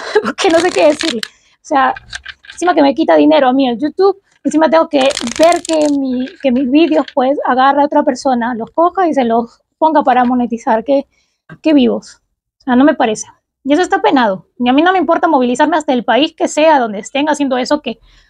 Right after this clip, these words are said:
lastimosamente, y tengo que decir aquí fuerte y claro, México, yo no sé, no, no hay presidente, no hay presidenta, no hay, no hay leyes, no hay autoridades en México. Lo siento, pero yo siento que es un país que está sumamente, pues, donde abundan los estafadores.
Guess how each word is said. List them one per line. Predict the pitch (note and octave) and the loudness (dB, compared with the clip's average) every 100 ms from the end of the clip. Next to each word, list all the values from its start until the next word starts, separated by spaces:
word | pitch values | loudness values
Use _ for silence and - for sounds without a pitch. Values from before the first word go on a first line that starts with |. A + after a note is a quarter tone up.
| _ - | _ -2
lastimosamente, | D4+ - C#4 F#4 A#4 F4+ D#4 D4+ | 0 2 4 4 2 2 0 0
y | E4 | 0
tengo | D4 E4+ | 0 2
que | D#4 | 0
decir | C4+ C#4+ | 2 2
aquí | C#4+ C#4+ | 0 0
fuerte | C4 C4+ | -2 -2
y | |
claro, | C#4+ A#3+ A3+ E4+ _ _ _ _ _ _ _ _ - | -2 0 0 -2 _ _ _ _ _ _ _ _ 2
México, | C#4 D#4+ D#4+ D4+ D#4 | 4 4 0 0 0
yo | F#4+ B4 | 0 -2
no | |
sé, | G#4 F#4+ C5 - - | 0 0 0 -2 -2
no, | C#4+ F4+ E4 | 0 2 2
no | F4 | 2
hay | G#4 | 2
presidente, | G#4+ F4 C4+ C4+ C#4 C#4 | 0 0 2 2 2 2
no | C#4 | 0
hay | |
presidenta, | C#4+ C#4 B3+ A3+ B3 B3 | 0 -4 -2 -2 -2 0
no | B3 C#4 | 0 0
hay, | C#4+ C#4 | 0 0
no | D4 D4+ | 0 0
hay | |
leyes, | C4 A#3+ B3+ C4 | 0 0 0 0
no | C4+ | 0
hay | |
autoridades | C4+ B3 A3 A3+ A#3 | 0 0 2 0 -2
en | A3 | -6
México. | G3+ A#3+ - _ _ _ _ | -8 -12 -20 _ _ _ _
Lo | B3+ B3+ | -2 2
siento, | F#4 - | 2 0
pero | D4+ C4 | 2 2
yo | C#4+ | 2
siento | D4 D#4+ E4 | 2 -2 -2
que | D#4 | -2
es | |
un | D4+ | -2
país | C#4+ B3+ - | -2 -2 -2
que | |
está | E4 - C#4+ | -6 -2 -2
sumamente, | D#4 C#4 C4 C#4+ B3 D4 D4 | 2 2 2 0 0 0 0
pues, | - A#3+ A3+ A3+ - - _ _ _ _ _ _ _ _ | -2 -4 -4 -8 -16 -18 _ _ _ _ _ _ _ _
donde | B3+ B3 | 2 4
abundan | A#3+ B3+ C#4 D#4+ | 4 2 2 2
los | D4 | 0
estafadores. | B3 - A#3+ B3+ G#3+ G#3 G#3 G#3+ - | -4 -4 -4 -4 -6 -4 -8 -12 -20